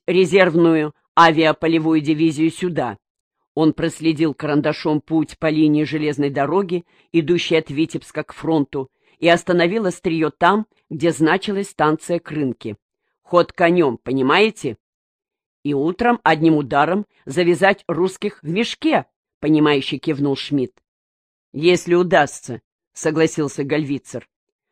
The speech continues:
"Противника нельзя недооценивать. Если мы допустим, что Витебск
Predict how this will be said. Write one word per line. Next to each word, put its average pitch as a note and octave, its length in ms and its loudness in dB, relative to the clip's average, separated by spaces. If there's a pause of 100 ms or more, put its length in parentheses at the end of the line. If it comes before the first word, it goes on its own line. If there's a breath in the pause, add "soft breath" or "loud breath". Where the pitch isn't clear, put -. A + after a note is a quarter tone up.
(120)
"Противника F#3 580 2
нельзя F3+ 340 2
недооценивать. F3 960 0 (360)
Если F3 400 4
мы F3+ 140 4
допустим, E3+ 680 -2 (220)
что - 220 0
Витебск - 720 -4